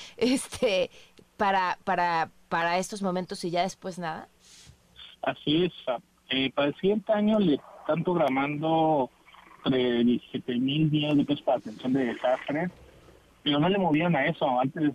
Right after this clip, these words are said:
Speaker 2: porque ese, ese ya estaba antes de la tragedia, y nos están diciendo que con este ya no piensan atender eso. ¿Por qué pasa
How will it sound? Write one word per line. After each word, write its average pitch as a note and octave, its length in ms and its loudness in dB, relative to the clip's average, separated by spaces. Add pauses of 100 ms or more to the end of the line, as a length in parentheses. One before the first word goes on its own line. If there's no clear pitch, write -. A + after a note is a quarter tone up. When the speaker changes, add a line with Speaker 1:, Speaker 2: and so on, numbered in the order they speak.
(140)
Speaker 2:
porque - 160 -4
ese, F3 200 0
ese D#3+ 380 0
ya E3+ 60 4
estaba E3 300 2
antes D#3+ 180 -2
de D#3+ 80 -6
la A2+ 100 -4
tragedia, B2+ 560 -6 (320)
y B2 60 -8
nos B2 120 -8
están D#3 180 -2
diciendo D#3 320 0
que C3 160 -6
con B2 200 -2
este C#3 500 0
ya B2 120 -4
no C#3+ 140 0
piensan C#3 400 -2
atender A#2+ 340 -2
eso. - 160 -6
¿Por A2 160 -2
qué - 140 -2
pasa D#3+ 320 -2